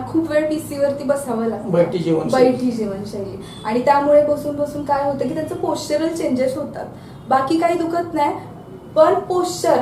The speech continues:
Speaker 1: हाडं पाठीमागून चेंज होतात. त्याच्यामध्ये वेगवेगळे प्रकार आहेत, स्कोलिओसिस, कायफोसिस.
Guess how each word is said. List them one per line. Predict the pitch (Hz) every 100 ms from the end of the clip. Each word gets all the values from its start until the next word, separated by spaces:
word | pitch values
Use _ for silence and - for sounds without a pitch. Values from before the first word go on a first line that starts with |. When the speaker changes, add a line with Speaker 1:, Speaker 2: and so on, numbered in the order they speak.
| 247
Speaker 1:
हाडं | 262 277
पाठीमागून | 320 311 294 294 294 285 381
चेंज | 392 359 294 262
होतात. | 240 208 208
त्याच्यामध्ये | 254 247 285 285 277 - - -
वेगवेगळे | 262 262 262 262
प्रकार | 269 269 254 254 247
आहेत, | 247 233
स्कोलिओसिस, | - - 254 240 240 254 254 269 262 -
कायफोसिस. | 277 240 240 240 247 240 254 254 254